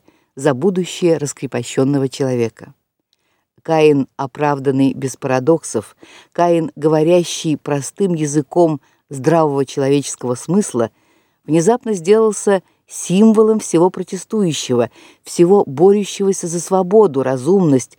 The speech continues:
подлинную сердечность и справедливость. В связи с этой перестановкой понятий новое значение приобретает фигура, враждебная всякому божеству,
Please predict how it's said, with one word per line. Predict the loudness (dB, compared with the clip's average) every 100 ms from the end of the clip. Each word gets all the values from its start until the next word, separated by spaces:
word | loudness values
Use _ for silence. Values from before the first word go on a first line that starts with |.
| _ _
подлинную | 0 2 2 -2 -2
сердечность | -2 -2 -2 2 2 0 -8 -10 -10
и |
справедливость. | -12 -6 -4 -2 0 0 -2 -6 -18 _ _ _ _
В |
связи | -8 -2 0
с | 2
этой | 2 2 0
перестановкой | -6 -8 -8 -4 -2 -2 -4 -4
понятий | 0 0 0 -2 -6 -6 _ _ _ -6
новое | 0 4 4 4
значение | 2 -4 -2 -2 0 0
приобретает | 2 0 0 -2 0 0 0
фигура, | -10 -6 0 4 4 2
враждебная | -2 -2 0 0 2 2 0 -2
всякому | -6 -2 0 0 -4 -4
божеству, | -4 -6 -8 -12 -12 -6 -4